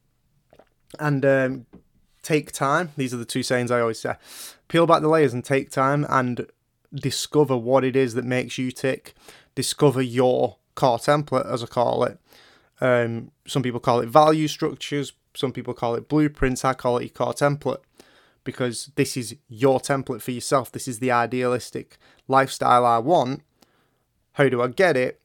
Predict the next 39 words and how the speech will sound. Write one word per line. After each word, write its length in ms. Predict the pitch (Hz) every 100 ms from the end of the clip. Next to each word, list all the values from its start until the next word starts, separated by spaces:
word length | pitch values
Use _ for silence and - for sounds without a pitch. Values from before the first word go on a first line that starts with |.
| _
How 180 | - 135
do 140 | 131
I 80 | 127
know 300 | 123 127 123
that 140 | 113 -
I'm 100 | 120
fulfilled 840 | - 120 - - 185 139 123 - _
even 320 | 147 131 113
if 160 | 113 -
I 80 | 123 -
got 240 | 151 139
it? 180 | - - _ _ _ _ _ _ _ _ _ _ _ _ _ _ _ _ _ _
Because 380 | - 147 139 120
f-, 240 | 113 - -
fulfillment 720 | - 135 - 170 185 139 123
isn't, 460 | 143 123 135 123 117 _ _ _ _ _ _ -
"I've 120 | 147
got 120 | 147
all 100 | 131
these 160 | 127 -
things 240 | 131 117
and 80 | 131
now 120 | 120
I'm 160 | 113 110
fulfilled." 560 | 113 - 151 - - _ _
Fulfillment 420 | 139 139 135 120 120
is 120 | 117
a 40 |
feeling 360 | - 131 120 117
inside. 560 | 113 - 170 147 - - _ _ _ _ _
And 300 | - 123 120 113
that's 280 | 139 127 135
only 220 | 135 123
something 320 | 131 123 131
you 80 | 123
can 160 | 127
do 120 | 120 117
with 140 | 113
appreciation 840 | 117 135 120 - 151 156 196 185